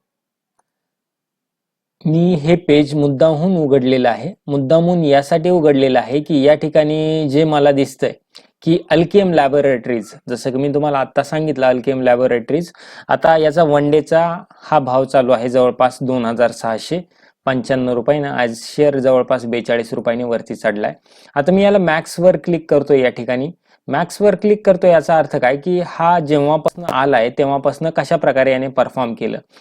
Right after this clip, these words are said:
तर Alkem, Alkem लॅबचा बघू शकता तुम्ही, अ, चोवीस डिसेंबर दोन हजार पंधरा रोजी या ठिकाणी मॅक्सिममचा पिरियड दाखवतोय. याचा अर्थ काय की त्यावेळेस तो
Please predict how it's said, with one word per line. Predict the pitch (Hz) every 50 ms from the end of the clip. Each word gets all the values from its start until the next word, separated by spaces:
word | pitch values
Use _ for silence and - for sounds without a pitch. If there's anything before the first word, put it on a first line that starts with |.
| _ _ _ _ _
तर | - 131 123
Alkem, | 131 143 139 - 170 170 170 175 196 - _ _ - 151
Alkem | 143 147 147 - 175 170 165
लॅबचा | 156 156 147 147 - - 156
बघू | 135 139 139 151
शकता | 143 - 165 160 - 170 160
तुम्ही, | 147 143 127 135 160 165 - _ _ _ _ _ _ _ -
अ, | 139 131 127 127 -
चोवीस | - 165 160 165 175 185 170 151
डिसेंबर | 175 165 - - 185 180 175 180 170
दोन | 151 160 160 147
हजार | 147 143 151 143
पंधरा | 139 - 147 139 135 127 143 151 151
रोजी | 156 156 151 131 135 135 139 - 143 131
या | 135
ठिकाणी | 131 131 135 127 143 139 139
मॅक्सिममचा | 139 131 127 120 117 101 - - 147 135 135 131 135 127 131 139
पिरियड | 131 - 131 123 123 127 123
दाखवतोय. | 117 113 110 - 120 113 - 123 117
याचा | 120 120 - - 135 127
अर्थ | 123 127 - 139
काय | - 113 120 135 - _ _ - - _ _
की | -
त्यावेळेस | 120 - - 135 131 131 139 143 139 -
तो | - - 151 160 180 -